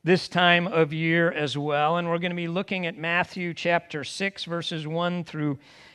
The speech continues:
eighteen this morning. If you have a Bible, I encourage you to turn there. If you're coming, just kinda checking Christianity out, not really sure about it, uh, there's a, should be a Bible under one of the seats near you.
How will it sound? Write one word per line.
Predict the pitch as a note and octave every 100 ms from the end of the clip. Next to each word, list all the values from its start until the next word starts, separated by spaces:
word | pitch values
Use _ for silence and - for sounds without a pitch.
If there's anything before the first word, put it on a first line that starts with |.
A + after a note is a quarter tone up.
| -
eighteen | E3 D#3+ G3 G3 G3
this | F#3 -
morning. | G3 G#3 A3
If | F#3+ -
you | D3+
have | E3+ E3+
a |
Bible, | D#3+ F3 F#3+ F#3+ F#3+
I | F3+
encourage | D#3+ - F3+ E3+
you | E3
to | D3
turn | - F3 E3+
there. | F#3 F#3+ F#3+ - - - -
If | D3
you're |
coming, | C#3 G#3+ G#3+ G#3
just | G3+ -
kinda | G#3 F#3
checking | - G3 G3+
Christianity | F#3 G3+ - G3 G3 F#3 F3 F#3+
out, | G3 G3+
not | F3+ E3+
really | F3+
sure | E3+ - F#3+
about | F#3 F#3+ F#3+ F#3+
it, | F#3+ -
uh, | D#3+ E3+
there's | D#3 C#3+
a, |
should | D3 - F#3+
be | F3+
a |
Bible | D#3 E3+ F#3 F3+
under | F3 F3
one | E3+ E3+
of |
the | D#3
seats | - F3 E3+ -
near | D#3+ F#3+
you. | G3 G#3+ A3+